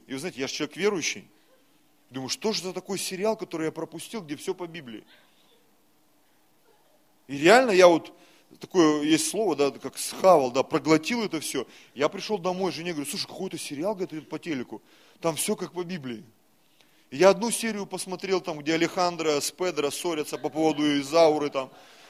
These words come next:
Вторую серию посмотрел. Я понять не могу вообще, про чё вот эта вот фигня по телеку идёт. В чём смысл этого?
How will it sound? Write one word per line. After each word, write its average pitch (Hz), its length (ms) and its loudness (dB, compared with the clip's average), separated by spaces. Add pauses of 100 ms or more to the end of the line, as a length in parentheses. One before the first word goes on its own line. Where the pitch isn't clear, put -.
(120)
Вторую 208 440 4
серию 208 320 2
посмотрел. 170 380 0
Я 170 160 6
понять 208 400 2
не 170 80 -10
могу 185 220 2
вообще, 175 280 4
про 175 280 -6
чё - 360 -6
вот 180 140 -6
эта 175 180 -6
вот 165 240 -6
фигня 190 480 -10
по 175 140 -10
телеку 160 440 -2
идёт. 160 280 -2
В - 100 -16
чём 220 340 2
смысл 226 540 -2
этого? 135 320 -8